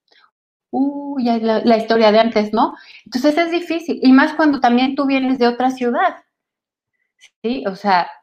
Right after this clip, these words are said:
yo vengo también, o sea, yo soy de la Ciudad de México, vivo en Querétaro y, pues, me caso con uno de León. Entonces también es complicado cuando llegas a un lugar nuevo, ¿no? Claro, como digo,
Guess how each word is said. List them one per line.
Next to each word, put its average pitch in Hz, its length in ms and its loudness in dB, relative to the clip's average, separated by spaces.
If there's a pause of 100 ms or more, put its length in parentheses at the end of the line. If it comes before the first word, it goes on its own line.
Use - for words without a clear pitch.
yo 233 280 2
vengo 233 400 2 (160)
también, 202 340 -2
o 180 80 -6
sea, 170 200 -4 (720)
yo 175 180 -12
soy 202 140 -4
de 208 100 -2
la 208 100 0
Ciudad 220 220 2
de 247 80 2
México, 247 580 2
vivo 185 220 -4
en 226 80 -4
Querétaro 233 680 0
y, 196 140 -12
pues, - 160 -20
me 190 200 -12
caso 220 300 -6
con 156 160 -14
uno 160 120 -8
de 165 120 -6
León. 269 340 -4 (480)
Entonces 214 400 0
también 220 340 4
es 330 140 0
complicado 233 680 2
cuando 185 220 -2
llegas 262 580 0
a 190 60 -6
un 190 120 0
lugar 180 320 0
nuevo, 165 440 -6 (100)
¿no? 240 400 -10 (400)
Claro, 254 400 2 (600)
como 180 240 -6
digo, 214 420 -4